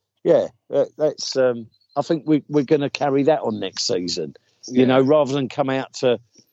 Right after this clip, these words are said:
Speaker 1: some old
Speaker 2: Elvis or
Speaker 1: Elvis Presley
Speaker 2: whatever.
Speaker 1: shit or
Speaker 2: Yeah. No, it
Speaker 1: whatever.
Speaker 2: was very nice. Yeah, I did enjoy that. I think there's, you know, culturally they really are trying to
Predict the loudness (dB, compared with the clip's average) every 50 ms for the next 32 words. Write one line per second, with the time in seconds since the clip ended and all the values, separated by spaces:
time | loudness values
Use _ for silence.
0 | _ _ -20 -20 -20 -20 _ _ -14 -12 -12 -12 -14 -14 -16 -16 -12 -4 2 2
1 | 4 4 2 2 0 0 0 0 0 -2 -2 2 4 4 4 4 4 2 0 0
2 | 0 -4 0 2 2 2 2 0 -2 -4 -4 -2 -2 -2 -2 -2 -2 -2 -2 -2
3 | -2 0 0 0 2 2 2 0 2 2 2 4 4 2 2 2 4 2 4 4
4 | 4 4 2 2 0 0 0 2 4 4 4 2 2 0 -2 -2 0 0 -2 0
5 | 0 0 2 2 0 0 0 -2 -2 -2 -4 -8 -20 -20 -20 _ _ -8 -6 0
6 | 0 0 0 2 4 4 4 4 2 0 -4 -2 0 2 2 4 4 2 2 0
7 | -4 -4 0 0 0 0 0 -4 -2 0 0 2 2 2 2 2 4 4 4 4
8 | 2 2 2 2 2 2 2 2 0 0 0 2 2 2 0 -2 -4 -4 0 2
9 | 2 4 4 2 0 -2